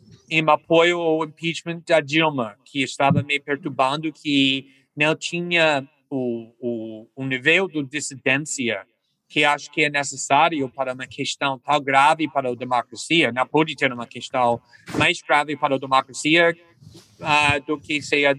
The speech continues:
a gente deveria fazer impeachment contra um presidente eleito, eleito dezoito meses atrás. E, mas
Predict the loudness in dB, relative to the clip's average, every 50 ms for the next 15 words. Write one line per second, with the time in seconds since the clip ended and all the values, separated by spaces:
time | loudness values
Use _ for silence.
0 | -2 -4 -2 -2 -2 -4 -6 -6 0 0 0 2 2 0 0 2 4 4 2 0
1 | -2 _ _ _ _ _ _ _ _ _ 0 0 2 0 -2 -2 -2 -8 -6 -4
2 | -4 -4 -2 -2 -6 -6 -6 -8 -6 0 2 2 2 2 2 2 4 4 4 4
3 | 2 0 -4 -10 -8 -2 -2 0 0 -2 0 0 0 0 0 -4 -12 -18 _ _
4 | _ _ 2 4 4 6 6 4 2 2 -2 _ -18 -20 -20 _ _ _ -6 0
5 | 2 2 2 2 2 2 4 4 4 2 -2 -6 -10 _ _ _ _ _ 0 0
6 | 0 0 -2 -12 _ _ _ _ _ _ _ _ _ _ _ _ 2 2 2 0
7 | -2 -2 -2 0 0 -2 -4 -2 0 0 0 -2 -2 -8 -16 -18 -20 _ _ _
8 | _ _ _ _ _ _ _ _ _ 0 2 2 2 4 4 4 2 2 0 -2
9 | -8 _ _ _ _ 0 0 0 0